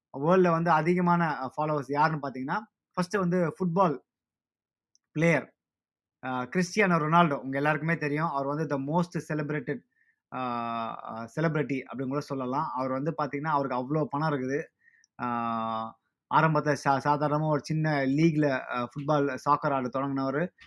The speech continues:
இப்ப வந்து பாத்தீங்கன்னா, உலகத்தின் தலை சிறந்த ஒரு சாக்கர் பிளேயர் ஆகும். most, என்ன சொல்றது, most famous <laughs> செலிபிரிட்டி அப்படின்னா கிறிஸ்டியானோ ரொனால்டோ தான். So, இவர் வந்து நானூத்தி நாற்பது, ஆ, மில்லியன் ஃபாலோவர்ஸ் வச்சிருக்கிறாரு. அடேங்கப்பா, நானூத்தி நாற்பது மில்லியன் ஃபாலோவர்ஸா?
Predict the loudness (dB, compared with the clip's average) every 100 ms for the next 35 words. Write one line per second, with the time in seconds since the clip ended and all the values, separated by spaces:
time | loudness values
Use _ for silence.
0 | -20 _ -10 -2 2 4 2 2 2 2
1 | 2 4 2 2 -2 0 2 2 2 2
2 | 2 2 2 2 0 0 0 0 -2 -2
3 | 0 0 0 -4 -6 -2 2 2 0 -2
4 | 0 0 0 -2 -4 -8 _ _ -6 2
5 | 2 2 -2 0 0 2 4 4 2 -4
6 | -14 _ _ -4 -2 2 6 6 6 4
7 | 2 2 4 2 2 0 0 2 2 2
8 | 0 2 4 4 6 6 4 0 4 4
9 | 6 2 2 -6 -20 _ _ _ -4 0
10 | 2 4 6 6 6 4 -4 4 6 6
11 | 2 -4 -4 -2 -2 -2 2 6 6 6
12 | 4 2 2 2 4 4 4 2 2 2
13 | 2 0 0 2 2 2 0 -4 -4 -4
14 | -8 -14